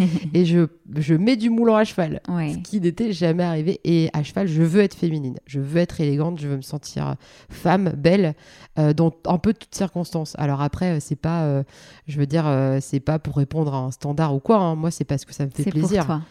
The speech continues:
Speaker 2: Oui, c'est pour mon plaisir.
Speaker 1: Ouais.
Speaker 2: J'aime, euh, j'aime me sentir féminine, j'aime mettre un rouge à lèvres très rouge, ce que je faisais pas avant.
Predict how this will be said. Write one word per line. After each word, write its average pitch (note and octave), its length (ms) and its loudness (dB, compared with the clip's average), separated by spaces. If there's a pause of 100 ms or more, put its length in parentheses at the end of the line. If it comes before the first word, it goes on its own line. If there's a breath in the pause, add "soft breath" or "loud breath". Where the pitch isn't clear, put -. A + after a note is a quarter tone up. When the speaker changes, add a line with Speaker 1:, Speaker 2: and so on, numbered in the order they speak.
(100)
Speaker 2:
Oui, F#3+ 140 4
c'est - 160 -10
pour F3 180 0
mon D#3 140 -4
plaisir. D#3+ 320 0
Speaker 1:
Ouais. - 60 0
Speaker 2:
J'aime, E3+ 300 0
euh, C3+ 220 0 (400 loud breath)
j'aime F3+ 180 2
me E3+ 80 2
sentir D3+ 300 -4
féminine, D#3 400 -4
j'aime D3+ 180 -2
mettre D3 220 -6
un D3 40 -8
rouge C#3 200 -6
à D#3 60 0
lèvres C#3+ 340 -2
très - 200 -2
rouge, E3+ 360 -2
ce - 100 -20
que - 80 -8
je - 100 -10
faisais - 200 -12
pas D#3+ 180 -4
avant. D3+ 360 -2